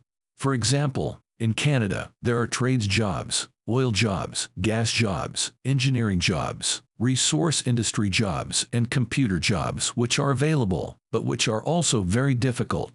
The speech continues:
to staff due to a lack of available persons with experience in these areas.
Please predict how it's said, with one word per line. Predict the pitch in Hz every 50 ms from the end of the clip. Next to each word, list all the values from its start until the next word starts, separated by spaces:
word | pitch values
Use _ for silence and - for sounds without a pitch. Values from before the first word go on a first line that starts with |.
| _
to | - 113
staff | - - - - 175 170 143 - - -
due | - 120 117
to | - - 104 92
a |
lack | 80 57 55 62 - - 127 127 -
of | 127 113 113
available | 107 92 117 127 131 127 123 117 131 131 120
persons | - - 143 147 135 - 120 101 104 101 - - -
with | 98 95 90
experience | 85 - - - - - 135 143 147 135 107 98 92 - -
in | 95 92
these | 98 95 85 101
areas. | 101 87 64 60 58 - - - - - - -